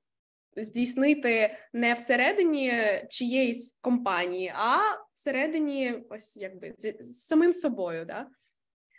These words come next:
А, тобто, повертаємось, стартап — це у нас молодий проєкт,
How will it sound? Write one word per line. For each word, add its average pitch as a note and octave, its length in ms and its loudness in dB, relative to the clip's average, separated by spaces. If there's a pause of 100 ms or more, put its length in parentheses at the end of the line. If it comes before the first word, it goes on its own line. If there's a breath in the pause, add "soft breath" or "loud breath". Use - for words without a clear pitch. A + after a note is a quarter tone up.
(200 soft breath)
А, A3 520 2 (800)
тобто, C4 680 0
повертаємось, C4 560 4
стартап — C#4 540 2 (360)
це C4 300 2
у B3 80 0
нас G#3+ 420 -6 (120)
молодий C#4+ 580 4
проєкт, A3 800 0